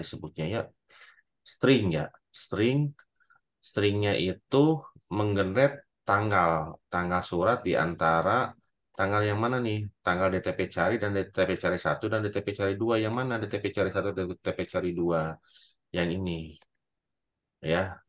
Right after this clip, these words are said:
pencarian berdasarkan tanggal. Tanggalnya D T P cari satu dan D T P cari dua. Oke, dibikinnya seperti ini, string.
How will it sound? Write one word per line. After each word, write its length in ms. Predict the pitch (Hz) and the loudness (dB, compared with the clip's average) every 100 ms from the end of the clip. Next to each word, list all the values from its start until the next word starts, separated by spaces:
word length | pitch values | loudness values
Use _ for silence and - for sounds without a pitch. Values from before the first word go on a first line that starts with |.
| _ | _
pencarian 500 | - 87 87 80 98 107 | -4 0 2 2 2 0
berdasarkan 640 | 82 80 76 73 - 110 135 - _ _ - | -2 -2 0 -2 0 0 -2 -8 _ _ -6
tanggal. 800 | 73 76 85 87 82 76 76 - _ - - - _ _ _ | -4 0 2 4 4 0 -4 -10 _ -20 -20 -20 _ _ _
Tanggalnya 300 | 78 76 82 101 | -4 0 0 0
D 20 | 92 | -2
T 20 | 85 | -2
P 20 | 85 - | -4 -2
cari 200 | 76 80 | -4 -4
satu 640 | - 131 - 107 156 185 - _ - | -8 -12 -4 0 2 0 -6 _ -6
dan 280 | 90 110 127 | -2 0 -2
D 60 | 87 71 | -4 -4
T 120 | 71 69 | -6 -4
P 20 | 101 101 | -6 -4
cari 440 | 76 73 107 151 - _ _ _ _ _ _ _ _ | -2 0 0 -2 -4 _ _ _ _ _ _ _ _
dua. 640 | 73 82 90 82 78 71 69 - _ | -4 2 4 4 0 -2 -8 -14 _
Oke, 280 | - 78 76 76 | -10 -6 -4 -4
dibikinnya 840 | 73 76 - 80 80 101 127 123 - _ _ _ _ _ | -4 -4 -4 -4 -2 -2 -2 -6 -12 _ _ _ _ _
seperti 340 | - - 92 104 104 | -12 -6 -4 -2 0
ini, 120 | 107 87 85 | 0 -2 -4
string. 560 | - - 85 82 78 76 | -8 -8 -2 -2 -2 -6